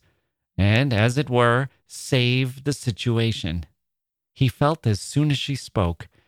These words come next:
that she had been consciously keeping back what she said and hoping to get on without it, a scruple in her that immensely touched him when, by the end of three or four minutes more,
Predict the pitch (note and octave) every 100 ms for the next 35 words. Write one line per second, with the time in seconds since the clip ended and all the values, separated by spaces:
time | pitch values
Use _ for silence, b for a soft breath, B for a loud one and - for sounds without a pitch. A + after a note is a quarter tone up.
0 | _ _ A2+ - C3 C3+ B2 C3 - -
1 | B2+ - D3 - D3 - - C#3+ C3+ A2+
2 | G#2+ G2 G2 F#2+ - A2 - F2+ E2+ B
3 | B - A2 E2+ B2+ C3 D3+ C#3 B2+ A2
4 | G2+ G2+ A#2 B2 A2+ F2 E2 E2 - _
5 | _ _ _ _ - A2+ - D#3 D#3 D3
6 | C#3 B2+ B2 C3 C3+ C3+ b b - A2
7 | G#2+ G2+ A#2+ D3 - D#3 C#3 A2+ G#2 -
8 | F#2 F2 F2 _ _ _ _ _ - G2+
9 | A2 C3 - _ _ _ _ _ _ _
10 | - F2+ F#2+ F#2+ G2+ A2 G2 - G#2 A2
11 | - A2 A2 G#2+ A2+ - G#2+ F#2+ F#2+